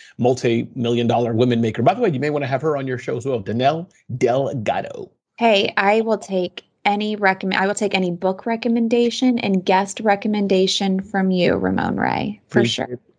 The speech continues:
Speaker 1: it.
Speaker 2: <laughs> Thank you so much. This has been amazing. Grow your solo dot com. Go there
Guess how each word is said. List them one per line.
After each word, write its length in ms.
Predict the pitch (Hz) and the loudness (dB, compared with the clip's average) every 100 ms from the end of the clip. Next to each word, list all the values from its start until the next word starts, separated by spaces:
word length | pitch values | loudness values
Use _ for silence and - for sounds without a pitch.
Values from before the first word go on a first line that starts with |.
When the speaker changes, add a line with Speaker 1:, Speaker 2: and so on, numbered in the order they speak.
| _ _ _ - | _ _ _ -4
Speaker 1:
it. 580 | 254 349 - 320 330 349 - | 0 0 0 -2 -2 -6 -12
Speaker 2:
<laughs> 240 | 370 269 - | -12 -8 0
Thank 260 | 330 381 | 0 2
you 120 | 415 | 0
so 260 | 403 381 359 | 2 2 2
much. 220 | 349 349 | 2 0
This 120 | 330 | -2
has 140 | 320 294 | -12 -8
been 160 | 320 | -8
amazing. 540 | 320 302 311 302 294 277 | -6 -6 -8 -6 -6 -2
Grow 180 | 285 294 | 0 0
your 180 | 311 | 0
solo 400 | 311 320 294 294 | -2 0 0 0
dot 300 | 269 277 262 | 0 0 -2
com. 520 | - 302 294 294 294 294 _ _ _ _ | -4 -2 0 0 -2 -8 _ _ _ _
Go 240 | 240 269 277 | 0 2 2
there 540 | 285 277 269 269 269 | 2 2 2 -2 -8